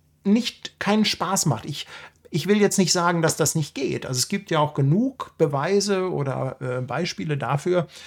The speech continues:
ähm, dass, dass Leute mit Handys, ähm, grandiose Fotos machen.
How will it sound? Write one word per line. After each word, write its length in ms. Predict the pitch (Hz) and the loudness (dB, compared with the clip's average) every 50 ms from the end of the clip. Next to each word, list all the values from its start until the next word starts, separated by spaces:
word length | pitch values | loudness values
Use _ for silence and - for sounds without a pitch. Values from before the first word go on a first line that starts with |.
| - - - - - _ - | -18 -18 -18 -18 -8 _ 0
ähm, 320 | 139 147 147 143 143 139 | 2 4 4 2 2 2
dass, 260 | 139 135 139 - - | 2 0 0 0 0
dass 300 | - 131 131 - - - | 0 0 2 2 0 -2
Leute 560 | - - 123 123 123 135 156 151 - 170 165 | -2 -4 -2 0 0 0 0 0 0 0 2
mit 240 | 156 143 135 131 - | 2 2 2 0 -2
Handys, 680 | 131 131 135 151 160 165 165 165 156 147 - - - - - | -2 -2 -2 0 -2 0 0 0 0 0 -2 -4 -6 -8 -12
ähm, 600 | 104 - - 139 127 - 120 143 147 - - - _ _ - | -14 -12 -12 -12 -12 -12 -12 -14 -14 -16 -20 -20 _ _ -6
grandiose 480 | - 151 165 165 165 185 196 185 185 | -2 0 2 2 2 2 2 0 -2
Fotos 340 | 190 - 311 - 101 98 - | -2 -4 -6 -6 -6 -8 -8
machen. 280 | 113 - - - 135 | -8 -10 -10 -12 -14